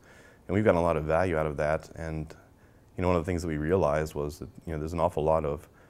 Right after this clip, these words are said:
low-hanging fruit. There's a lot of opportunities to apply analytics and data science and predictive models to a lot of the data sets that we've got. Even, you know, the,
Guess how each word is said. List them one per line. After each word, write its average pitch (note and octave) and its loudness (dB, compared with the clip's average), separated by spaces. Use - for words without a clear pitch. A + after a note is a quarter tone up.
low-hanging E2 0
fruit. E2+ -4
There's F2 -8
a - -2
lot D#2+ 2
of D#2+ 0
opportunities D#2 -4
to D2+ -6
apply E2+ 4
analytics D#2+ -2
and D2 -8
data D#2 -2
science D#2 -4
and D#2 -6
predictive D#2+ -6
models D#2+ -2
to - -6
a - -2
lot D2+ 2
of D#2+ -4
the D2+ -2
data E2+ -2
sets C#2+ -6
that C#2+ -12
we've D2 -8
got. D2+ -4
Even, E2+ -2
you F2 -6
know, D#2 -2
the, D2+ -4